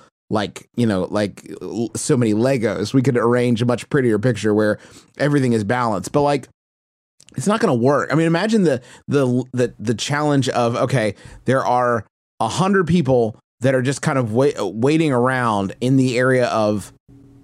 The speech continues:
you know, magic carpets with Aladdin or whatever. And, and all of a sudden you send them all a notification. It's like, "Hey, five minute wait on this bad boy. Come on, let's go." And all hundred of those people were like, "Oh, sweet. What? A forty-five minute wait?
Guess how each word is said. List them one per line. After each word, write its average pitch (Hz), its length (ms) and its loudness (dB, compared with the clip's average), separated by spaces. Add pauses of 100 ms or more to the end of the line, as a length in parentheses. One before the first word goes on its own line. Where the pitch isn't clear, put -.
(680)
you 151 180 0
know, 127 160 2
magic 123 380 0
carpets 120 400 -2
with 117 80 0
Aladdin 92 460 -2
or 73 100 -4
whatever. 87 360 0
And, 117 240 0
and 123 180 -2
all 143 100 0
of 151 60 -2
a - 20 0
sudden 143 220 0
you 127 80 2
send 160 200 0
them 147 120 2
all 151 160 2
a 156 40 2
notification. 143 520 0
It's 117 80 -2
like, 107 100 -2
"Hey, 196 180 -2
five 165 280 -2
minute 214 140 2
wait 175 180 4
on 185 60 2
this 117 120 0
bad 113 240 -2
boy. 107 240 -2 (320)
Come 175 160 4
on, 202 140 2
let's 170 200 0
go." 180 300 2
And 147 80 0
all 175 160 0
hundred 180 320 2
of 165 60 4
those 156 120 0
people 185 180 4
were 151 100 4
like, 135 180 0
"Oh, 180 160 0
sweet. 226 380 -4 (320)
What? 214 240 2 (340)
A 127 100 -2
forty-five 226 460 0
minute 240 160 2
wait? 208 340 0